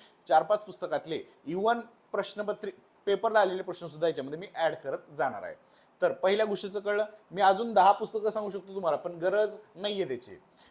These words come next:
रिझनिंग हे पंचवीस मार्काला असतं, तीस मार्काला पकडा,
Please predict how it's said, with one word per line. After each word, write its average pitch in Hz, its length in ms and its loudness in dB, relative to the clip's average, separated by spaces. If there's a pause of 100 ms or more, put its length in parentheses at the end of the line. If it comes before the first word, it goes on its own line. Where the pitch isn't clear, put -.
रिझनिंग 240 500 0
हे 240 100 4
पंचवीस 220 480 -4
मार्काला 202 360 2
असतं, 165 240 -2 (340)
तीस 262 160 0
मार्काला 151 320 0
पकडा, 151 280 -2